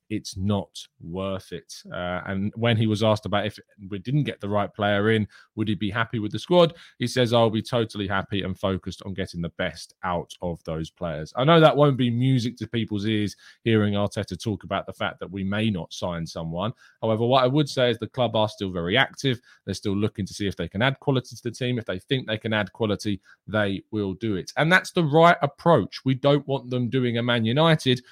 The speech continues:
or, uh, to a lesser extent, a Chelsea, and just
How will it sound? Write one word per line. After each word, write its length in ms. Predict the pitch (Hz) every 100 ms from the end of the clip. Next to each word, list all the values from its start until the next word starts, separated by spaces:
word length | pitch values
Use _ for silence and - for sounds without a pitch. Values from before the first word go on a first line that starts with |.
| _ -
or, 440 | 107 104 101 98
uh, 180 | 98 95
to 140 | 95 110
a 20 |
lesser 320 | 113 110 110
extent, 340 | 104 - 110 98
a 40 |
Chelsea, 560 | - 156 147 - 120 110 _ -
and 100 | 117
just 160 | 117